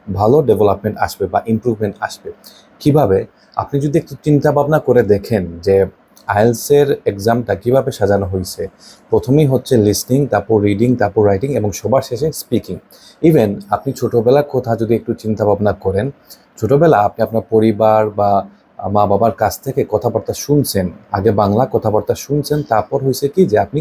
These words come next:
কথা বলা শুরু করছিলেন বাংলাতে। এই কারণে লিসনিং মডিউলটা খুবই ইম্পর্টেন্ট একটি মডিউল। আচ্ছা, এবার টাইম ম্যানেজমেন্টের কথায় আসি। এই যে টোটাল আঠাশ দিন, আঠাশ দিনের মধ্যে আপনারা at least আট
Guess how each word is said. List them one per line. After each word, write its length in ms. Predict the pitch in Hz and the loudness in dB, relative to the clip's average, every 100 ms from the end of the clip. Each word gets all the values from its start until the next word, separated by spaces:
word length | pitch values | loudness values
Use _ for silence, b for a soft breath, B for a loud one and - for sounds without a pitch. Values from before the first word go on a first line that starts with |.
| 156 | 0
কথা 160 | 107 101 | 0 0
বলা 220 | 101 147 185 B B _ | 0 2 0 B B _
শুরু 180 | - 185 139 | 2 4 4
করছিলেন 340 | 113 - 98 92 | 0 0 -2 -2
বাংলাতে। 340 | 95 92 90 90 - B B B B - | -2 -4 -6 -10 -16 B B B B -2
এই 100 | 131 180 | 2 4
কারণে 240 | 165 104 127 _ _ - 104 | 2 2 -4 _ _ -4 -2
লিসনিং 280 | 113 - 156 | -2 -2 0
মডিউলটা 260 | 123 123 127 | 0 0 -2
খুবই 240 | - 110 123 120 | -2 0 2 2
ইম্পর্টেন্ট 380 | 113 98 117 117 101 | 2 2 2 2 0
একটি 160 | - 113 104 | -2 -2 0
মডিউল। 260 | 98 92 - _ _ _ | 0 -2 -6 _ _ _
আচ্ছা, 220 | - - 82 - _ - | -6 -4 -10 -14 _ -2
এবার 280 | 139 139 107 - _ 135 | 0 2 0 -4 _ 0
টাইম 200 | 139 175 160 | 2 4 4
ম্যানেজমেন্টের 500 | 120 107 113 107 107 | 2 0 -2 -2 -4
কথায় 260 | 104 - 95 92 | -4 0 2 2
আসি। 200 | - - - - - - | 0 -4 -4 -10 -10 0
এই 80 | 117 | 4
যে 60 | 131 135 | 4 2
টোটাল 200 | 127 139 117 | 2 2 0
আঠাশ 220 | 113 135 - | 0 -2 -4
দিন, 100 | 98 95 101 | -6 -4 -2
আঠাশ 180 | 139 135 | -2 -2
দিনের 220 | 139 135 120 | -2 0 2
মধ্যে 280 | 120 113 156 131 - 98 | 0 2 2 2 0 -4
আপনারা 320 | - 120 165 190 b b b - | -2 -2 -2 -4 b b b -4
at 100 | 107 - | -4 0
least 220 | 151 190 - - | 2 2 -2 -6
আট 80 | 117 | -2